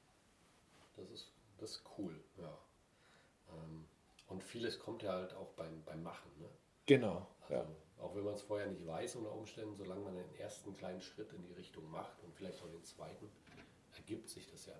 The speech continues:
Speaker 1: teilweise auch.
Speaker 2: Hm. Das ist super interessant und eigentlich das, genau das Allerwichtigste, was man so mitnehmen kann. Du begibst dich ja auf einen Weg. Und auf dem Weg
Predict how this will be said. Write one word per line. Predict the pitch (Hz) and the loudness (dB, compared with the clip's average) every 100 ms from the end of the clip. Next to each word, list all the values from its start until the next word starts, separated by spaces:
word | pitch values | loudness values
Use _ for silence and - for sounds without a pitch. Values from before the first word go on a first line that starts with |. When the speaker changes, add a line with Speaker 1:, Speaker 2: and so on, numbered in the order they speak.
| - | -10
Speaker 1:
teilweise | 80 80 76 - | -10 -10 -12 -14
auch. | - - - - - - - - | -14 -16 -18 -20 -20 -20 -20 -4
Speaker 2:
Hm. | 117 117 - - - - - - - - - | -2 -2 -4 -16 -20 -20 -20 -20 -18 -18 10
Das | 113 113 | 12 12
ist | - - - - | 12 10 4 12
super | 151 147 123 | 12 12 12
interessant | 117 107 123 123 | 12 12 12 12
und | 101 | 12
eigentlich | 104 | 12
das, | - 101 - - - - - 165 123 110 | 12 10 10 6 0 -14 -12 -10 -10 0
genau | 117 110 110 | 10 12 12
das | - - - | 12 10 10
Allerwichtigste, | 117 110 117 120 - 110 | 12 12 12 12 10 12
was | 110 110 | 12 12
man | 101 | 6
so | 98 | 12
mitnehmen | 113 127 117 107 | 12 12 6 6
kann. | - 113 | 10 10
Du | 104 98 - - - - - - - - | 10 4 -4 -18 -20 -20 -20 -20 -20 6
begibst | 113 131 135 131 | 12 12 12 12
dich | - | 12
ja | 107 | 12
auf | 101 - | 12 12
einen | 95 87 | 4 4
Weg. | 90 87 80 - - - - - - - | 2 0 -2 -10 -18 -18 -14 -14 -14 6
Und | 101 92 98 | 8 10 12
auf | 110 - | 12 12
dem | 101 | 12
Weg | 107 117 123 - | 12 12 12 10